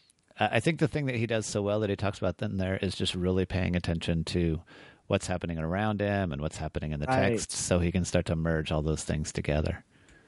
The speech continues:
Speaker 2: Yeah, and I just
Speaker 1: Yeah.
Speaker 2: think that there's this mindset that people can, can grab onto that's so important, which is just looking at the world as always being your teacher. You know,
Speaker 1: Mm-hmm.
Speaker 2: there's things that are going on, and if you have,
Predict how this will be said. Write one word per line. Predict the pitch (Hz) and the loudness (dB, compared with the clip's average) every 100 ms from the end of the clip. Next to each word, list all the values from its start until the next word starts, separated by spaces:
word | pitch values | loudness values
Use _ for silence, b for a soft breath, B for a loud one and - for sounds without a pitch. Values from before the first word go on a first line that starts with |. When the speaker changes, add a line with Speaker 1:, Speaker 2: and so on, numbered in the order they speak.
| b - | b -6
Speaker 2:
Yeah, | 107 | -2
and | 120 | 0
I | 151 | 0
just | 208 - | 0 0
Speaker 1:
Yeah. | |
Speaker 2:
think | 262 - | 0 0
that | 170 - - | -2 -2 0
there's | 147 131 | 0 2
this | 135 - | 0 2
mindset | 117 117 123 127 - 110 - - b b b b b - | 4 4 4 2 2 0 0 -6 b b b b b 0
that | 160 | 0
people | 143 139 135 | 2 2 2
can, | 123 - 113 107 - _ _ - | -2 0 0 0 -4 _ _ -8
can | 135 120 104 76 | 2 2 2 -2
grab | 120 110 120 123 | 0 2 4 4
onto | 120 127 135 127 113 | 4 4 4 2 0
that's | 110 - | 2 2
so | 135 | 2
important, | 123 113 120 107 107 78 | 2 2 2 2 2 0
which | 123 | 0
is | 123 117 | 0 2
just | 135 | 2
looking | 156 151 170 135 | 2 0 2 2
at | 127 | 0
the | |
world | 113 110 120 113 104 - b b b b | -2 2 2 2 -2 -8 b b b b
as | 127 | 0
always | 120 160 127 | 2 2 2
being | 113 107 101 | 0 0 0
your | 104 | -2
teacher. | - 127 - - - - | -4 -6 -6 -8 -8 -10
You | - 123 | -2 0
know, | |
Speaker 1:
Mm-hmm. | 120 | 2
Speaker 2:
there's | 113 127 | 0 0
things | 139 135 127 | 2 0 0
that | |
are | 120 | -2
going | 120 127 123 | 0 2 2
on, | 120 123 | 2 2
and | 120 | 0
if | 113 | 0
you | 135 | 0
have, | 120 135 135 131 | 2 2 2 -2